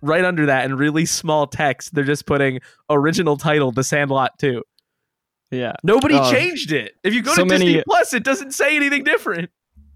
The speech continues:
Speaker 2: So many Australian listeners are mad at you right now, Corey.
Speaker 1: I don't.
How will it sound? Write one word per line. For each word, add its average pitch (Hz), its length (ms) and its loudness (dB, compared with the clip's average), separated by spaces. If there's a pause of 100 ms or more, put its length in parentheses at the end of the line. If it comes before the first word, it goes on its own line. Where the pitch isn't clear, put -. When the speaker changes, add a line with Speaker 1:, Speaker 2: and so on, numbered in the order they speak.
(140)
Speaker 2:
So 165 180 0
many 151 180 2
Australian 123 840 -2
listeners 123 500 -8
are - 80 -6
mad 117 260 -4
at 117 80 -8
you - 120 -10
right - 200 -8
now, - 200 -10
Corey. - 240 -8
Speaker 1:
I 277 100 0
don't. 320 260 -6